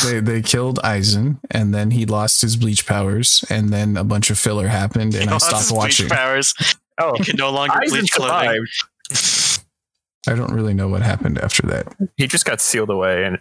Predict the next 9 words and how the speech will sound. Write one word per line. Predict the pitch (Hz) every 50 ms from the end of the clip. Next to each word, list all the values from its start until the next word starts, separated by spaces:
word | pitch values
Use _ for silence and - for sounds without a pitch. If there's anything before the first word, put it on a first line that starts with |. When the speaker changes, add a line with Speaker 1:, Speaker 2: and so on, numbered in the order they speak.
| _ -
Speaker 3:
into | 107 101 98 95 92
his | 92 92 -
chair | - - - - 87 85 85
for | - - 90 90 90
the | 78 - - 92 87
rest | 87 90 - -
of | - -
eternity. | 87 - - - 90 98 92 101 110 110 110 - - - - -
Speaker 2:
<laughs> | - - 196 -